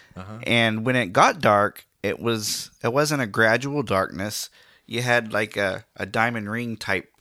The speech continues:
Speaker 2: shape up there
Speaker 1: Uh-huh.
Speaker 2: because there, there are craters and mountains on the moon. And even though the sun or the moon was completely over the sun, it was still shining through those valleys. Well, when it covered those valleys, it went off like a light switch.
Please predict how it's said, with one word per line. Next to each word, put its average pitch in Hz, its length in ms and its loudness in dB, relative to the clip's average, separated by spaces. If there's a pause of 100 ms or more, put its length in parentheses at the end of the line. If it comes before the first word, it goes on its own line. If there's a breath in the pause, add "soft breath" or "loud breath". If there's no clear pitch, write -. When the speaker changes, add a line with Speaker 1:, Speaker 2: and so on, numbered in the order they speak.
(220)
Speaker 2:
shape - 400 -4
up 92 220 -6
there 92 340 -2
Speaker 1:
Uh-huh. 98 520 -4
Speaker 2:
because 104 400 -4
there, 110 300 -2
there 110 140 -2
are 104 380 -2
craters 131 500 -2
and 107 180 -6
mountains 110 440 0
on 113 120 -2
the 110 60 -6
moon. 113 380 -6 (580 soft breath)
And 101 280 -4
even 123 320 -6
though 110 400 -2 (440)
the 117 80 -4
sun 143 680 -4
or 107 120 0
the 107 100 -2
moon 135 280 -4
was 117 120 -6
completely 131 500 -4
over 131 180 -2
the 104 80 -2
sun, 170 280 0
it 127 80 -4
was 113 120 -6
still 196 260 -2
shining 165 420 0
through 160 320 -2
those 131 220 -2
valleys. 120 580 2 (380 loud breath)
Well, 110 140 -2
when 120 140 -2
it 107 160 -4 (520)
covered 147 220 -2
those 117 200 -2
valleys, 127 460 0
it - 140 -6
went 113 140 -2
off 104 160 -2
like 107 120 -4
a 92 60 0
light 92 280 -2
switch. - 580 -10